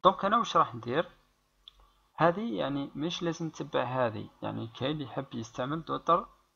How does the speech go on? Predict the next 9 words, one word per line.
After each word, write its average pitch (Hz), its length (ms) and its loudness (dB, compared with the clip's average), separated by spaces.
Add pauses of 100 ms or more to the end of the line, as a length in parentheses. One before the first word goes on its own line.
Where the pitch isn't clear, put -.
ميثود. 180 400 -6 (1040)
أنا 143 180 2
عندي 120 200 -4
الكور 120 300 -4
تاعي 110 340 -2
ها 120 180 4
هو 110 120 -2
فتحته - 420 -10
بليبر 104 380 -12